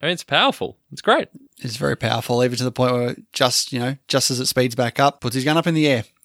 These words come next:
Speaker 2: gets shot, and then you get the,
Speaker 1: And
Speaker 2: the final song.
Speaker 1: Now, before that, we get Burr
Speaker 2: Hmm.
Speaker 1: sort of look, looking back about how,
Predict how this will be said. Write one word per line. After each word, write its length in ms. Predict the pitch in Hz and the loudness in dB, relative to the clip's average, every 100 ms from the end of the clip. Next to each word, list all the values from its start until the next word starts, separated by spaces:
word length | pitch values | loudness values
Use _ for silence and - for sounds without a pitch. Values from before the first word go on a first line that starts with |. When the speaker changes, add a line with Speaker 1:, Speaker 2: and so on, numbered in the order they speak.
| - | -8
Speaker 2:
gets 140 | - | -2
shot, 380 | - 156 - - - - - - - - - - - - - _ _ _ | 2 2 2 -4 -20 -20 -20 -20 -20 -20 -20 -18 -18 -20 -20 _ _ _
and 100 | 143 | 2
then 80 | 147 | 2
you 60 | |
get 140 | 147 151 | 0 0
the, 240 | 156 156 | 2 4
Speaker 1:
And 200 | 151 156 | 4 4
Speaker 2:
the 40 | 160 | 4
final 200 | 180 180 | 2 2
song. 300 | 208 254 160 - - _ - | 4 4 2 -6 -20 _ -8
Speaker 1:
Now, 280 | 165 190 147 | 0 2 2
before 400 | 170 160 214 254 | 2 2 2 4
that, 180 | 180 131 | 4 2
we 100 | 135 | 2
get 260 | 147 113 | 2 0
Burr 480 | 131 135 151 127 113 | 2 4 6 4 2
Speaker 2:
Hmm. 40 | |
Speaker 1:
sort 240 | 76 - 123 | -2 0 2
of 160 | 120 | 2
look, 320 | 107 127 - - | 0 -6 -8 -6
looking 460 | 127 139 143 117 | -4 -2 -2 -4
back 340 | 98 120 120 - | 0 0 0 -2
about 440 | 107 117 110 104 | -2 0 0 0
how, 500 | 110 113 107 104 101 | 0 2 4 2 0